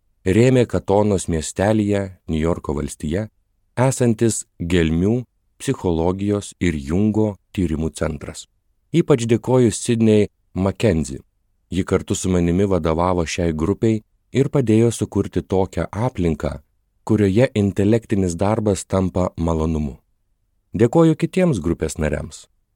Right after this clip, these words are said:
Elui Maternui, Altonui Vasonui, Lorenui Stelui ir Robinai Van Lobensels už kantrybę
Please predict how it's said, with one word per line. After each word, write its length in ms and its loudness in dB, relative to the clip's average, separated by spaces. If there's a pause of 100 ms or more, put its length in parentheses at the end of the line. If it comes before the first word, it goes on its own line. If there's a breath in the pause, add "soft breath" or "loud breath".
(140)
Elui 260 4
Maternui, 720 0 (460)
Altonui 560 2
Vasonui, 720 -2 (500)
Lorenui 560 4
Stelui 540 0 (540)
ir 120 2
Robinai 580 4 (100)
Van 240 0
Lobensels 800 -4 (480)
už 160 -2
kantrybę 600 -2